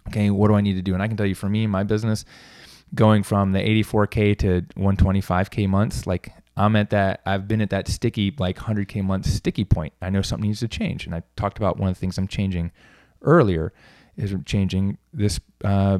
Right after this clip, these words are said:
kind of sales process that we're doing, which that's the same sales process I'm doing in the clinic. Um, you know, so it's just small tweaks here, but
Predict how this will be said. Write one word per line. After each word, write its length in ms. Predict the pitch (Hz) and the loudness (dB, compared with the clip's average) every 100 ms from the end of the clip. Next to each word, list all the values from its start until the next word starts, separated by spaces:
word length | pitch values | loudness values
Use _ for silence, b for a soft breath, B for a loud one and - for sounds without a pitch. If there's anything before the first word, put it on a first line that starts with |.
| - | -2
kind 160 | - 104 | -4 -4
of 80 | |
sales 320 | - 135 151 - | -2 0 0 0
process 580 | 90 - - - - - | -4 -4 -12 -12 -12 -8
that 120 | 87 | -4
we're 100 | 87 | -4
doing, 320 | 85 - - - _ _ _ b b | -6 -10 -12 -18 _ _ _ b b
which 260 | 131 - - _ _ | 4 4 -4 _ _
that's 200 | 120 127 | -2 -2
the 80 | 120 | 0
same 260 | - 131 120 | 0 0 0
sales 220 | 120 - | 0 -2
process 400 | - 98 - 92 | -2 -2 -2 -6
I'm 80 | 92 | -4
doing 420 | 98 95 95 - - | -4 -4 -4 -10 -10
in 120 | 95 | -8
the 60 | 85 | -4
clinic. 440 | - 95 123 - b b b b b | 0 2 0 -6 b b b b b
Um, 460 | 101 92 90 85 80 - - | -6 -2 0 -2 -6 -12 -4
you 80 | 113 | -2
know, 80 | 95 | 2
so 300 | - 104 104 b b b b b _ | 4 4 2 b b b b b _
it's 160 | 120 117 | -6 -4
just 200 | 139 - | -4 -2
small 240 | 131 113 | 0 0
tweaks 340 | - 196 156 - | 4 4 2 -2
here, 240 | 95 85 | -2 -2
but 160 | - | -2